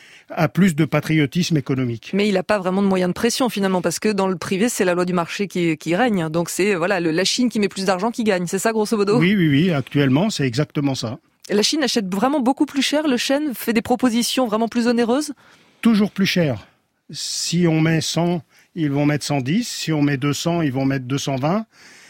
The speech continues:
Speaker 1: C'est, c'est un système qui est organisé par le gouvernement chinois, qui subventionne son industrie pour l'aider à aller prédater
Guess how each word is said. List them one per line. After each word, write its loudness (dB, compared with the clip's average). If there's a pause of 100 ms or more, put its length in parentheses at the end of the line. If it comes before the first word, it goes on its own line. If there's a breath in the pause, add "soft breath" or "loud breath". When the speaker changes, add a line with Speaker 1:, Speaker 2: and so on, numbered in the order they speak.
(140 loud breath)
Speaker 1:
C'est, 0
c'est 0
un 2
système -2
qui -2
est 0
organisé 2
par -4
le 0
gouvernement 0
chinois, -2 (560 soft breath)
qui -2
subventionne 2
son 0
industrie -2 (380 soft breath)
pour 2
l'aider 2
à 0
aller 0
prédater 0